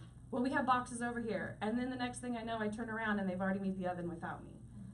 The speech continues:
In second grade, "I wanna write the sentence, 'I like the tree.' How do I start?" "Miss Bateman, can you sit with me and do it?" So it's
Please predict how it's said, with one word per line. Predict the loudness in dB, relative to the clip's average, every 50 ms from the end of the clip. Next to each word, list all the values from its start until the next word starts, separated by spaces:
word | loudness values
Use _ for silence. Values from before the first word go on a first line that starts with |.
| -8 -4
In | -2 0
second | 2 4 4 2 4 2 2 2
grade, | 4 4 4 2 0 -2 -4 -2 0
"I | 2 2
wanna | 4 4 2 4 4
write | 2 2 2 0
the | 0
sentence, | 0 0 2 2 2 0 0 -2 -2 -2 0
'I | 0 2 2 2 2 2
like | 2 4 4 2 2 0 -4 -4 -2
the | 0 0 0
tree.' | -2 -2 -2 0 0 0 -2 -4 -6 -6 -8 -8 -10 -12 -14 -14 -10 -2
How | 2 2 4
do | 4 4 4
I | 4 2
start?" | 2 2 4 6 8 8 8 6 4 0 -6 -12 -14 -14 -12 -12 -8 -6 -4
"Miss | -2 -2 0
Bateman, | 0 2 2 2 2 2
can | 2 0 0
you | 0 -2
sit | -2 0 0 0 2
with | 2 2 0 2
me | 0 2 2
and | 4 4
do | 4 6 6 4
it?" | 4 2 -2 -6 -8 -6 -4 -4 -4 -4 -6 -8 -6
So | -2 0 2 4 4
it's | 2 0 -2 -4 -8 -10